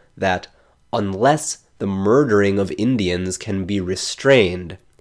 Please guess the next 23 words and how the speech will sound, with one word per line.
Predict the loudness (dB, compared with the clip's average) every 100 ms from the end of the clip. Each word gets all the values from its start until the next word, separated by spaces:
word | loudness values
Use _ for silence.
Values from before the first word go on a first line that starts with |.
| _ _ _ _ -2
by | 0 0
bringing | 0 2 4 4 2
the | -2
murderers | 2 2 2 2 0 0 -6
to | -12 -14
condign | -8 -2 2 2 2
punishment, | -2 -2 -2 -2 -4 -10 -10 -16 _ _ _ _ _ _ _ _ _ _ _ 2
all | 6 6
the | 6 4
exertions | 4 2 2 2 0 0 -2
of | -2
the |
government | 2 4 4 2 -2 -4 -16
to | -10
prevent | -4 0 6 6 4 -4 -20 _
destructive | -6 -6 4 4 4 0 0
retaliations | 0 2 4 6 4 4 2 -2 -4
by | 4 8 8
the | 6 2
Indians | 2 0 -2 -2 -6 -14 -20 -4
will | 0 0
prove | 0 -2 -2
fruitless, | 4 2 2 -10 -8 -10